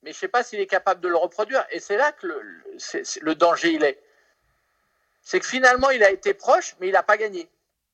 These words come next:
Mais il y a un moment donné où, quand même, il a été, son cerveau lui a permis de jouer à ce niveau-là. Mais le, le piège,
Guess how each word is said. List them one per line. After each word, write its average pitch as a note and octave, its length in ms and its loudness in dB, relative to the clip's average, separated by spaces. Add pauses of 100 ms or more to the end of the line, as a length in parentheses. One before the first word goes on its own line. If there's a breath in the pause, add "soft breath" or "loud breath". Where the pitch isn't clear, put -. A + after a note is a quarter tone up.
(520)
Mais F3 160 -6
il G3+ 40 -8
y G#3+ 60 4
a G#3+ 100 6
un - 20 2
moment A#3 280 -4
donné B3 420 -4 (240)
où, A3+ 140 -12
quand A3 240 2
même, C#4+ 240 2 (120)
il G3+ 140 0
a G3+ 100 8
été, G3 320 -2
son F#3+ 200 -8
cerveau G#3 340 0
lui C#4+ 160 0
a G3 80 6
permis G#3 400 0
de - 60 -14
jouer C#4 220 2
à C4 100 6
ce - 100 -12
niveau-là. F3+ 380 2 (600)
Mais F3+ 180 0
le, F#3 260 -2
le F#3 200 0
piège, C4 480 0